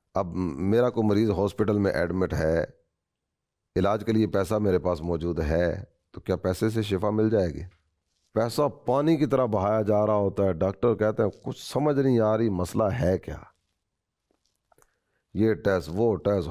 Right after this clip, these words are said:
ہزار قسم کے ٹیسٹ کر لیے، مرض نہیں پکڑا جا رہا۔ بعض اوقات ایسی صورت ہوتی ہے کہ کسی نے کہا کوئی مشکل بنی نا تو میں بیٹھا ہوا ہوں، ٹینشن نہیں لینی، تمہارا بھائی موجود ہے۔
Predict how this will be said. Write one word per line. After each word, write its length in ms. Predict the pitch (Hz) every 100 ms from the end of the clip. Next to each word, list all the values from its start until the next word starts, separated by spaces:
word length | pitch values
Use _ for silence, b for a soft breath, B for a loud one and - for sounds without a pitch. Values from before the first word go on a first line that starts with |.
| -
ہزار 360 | 85 92 120 123
قسم 240 | 101 107 101
کے 80 |
ٹیسٹ 300 | 87 104 101 -
کر 120 | 101
لیے، 200 | 107 107
مرض 260 | 110 117
نہیں 160 | 104 82
پکڑا 240 | 73 78
جا 220 | 71 69 71
رہا۔ 80 | - _ _ _ _ _ _ _ _ _ _ _ _ _ _ -
بعض 160 | 120
اوقات 200 | 135 135
ایسی 240 | 127 123 135
صورت 300 | 131 131 123
ہوتی 320 | 120 123 131
ہے 80 | 120
کہ 320 | 120 120 117
کسی 320 | - 107 131
نے 160 | 131 123
کہا 240 | 110 113
کوئی 200 | 110 104 95
مشکل 380 | 98 - 139
بنی 240 | 123 127 131
نا 160 | 131
تو 120 | 117 90
میں 320 | 85 92 107
بیٹھا 320 | 90 85 85
ہوا 240 | 73 71
ہوں، 80 | 71 - _ _ _
ٹینشن 380 | 95 107 113 147
نہیں 140 | 143 135
لینی، 280 | 92 82 71 - _ _ _ _ _ -
تمہارا 240 | 87 101
بھائی 260 | 80 82 101
موجود 380 | 95 78 78 69
ہے۔ 320 | - -